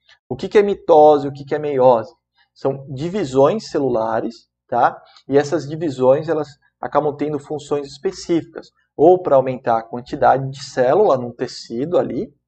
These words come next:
tá? Ou pra produzir gameta masculino e feminino no organismo, tá, do animal. Então, não vou entrar em detalhe da mitose e da meiose,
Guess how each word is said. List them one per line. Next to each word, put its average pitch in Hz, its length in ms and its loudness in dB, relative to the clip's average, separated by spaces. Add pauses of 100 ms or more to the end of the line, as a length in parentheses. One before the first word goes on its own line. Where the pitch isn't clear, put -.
tá? 139 280 2 (300)
Ou 151 220 6
pra - 120 2
produzir 165 420 -2
gameta 165 520 0
masculino 151 540 -6
e - 20 -10
feminino 151 560 -4 (380)
no 147 140 0
organismo, 147 760 2 (260)
tá, 113 180 -2
do 127 200 2
animal. 147 480 0 (120)
Então, 220 160 4
não 180 140 4
vou 143 140 6
entrar 139 260 -2
em 117 60 -6
detalhe 120 360 -4
da 147 100 -2
mitose 127 400 -4
e 143 40 -10
da 180 80 0
meiose, 175 480 -2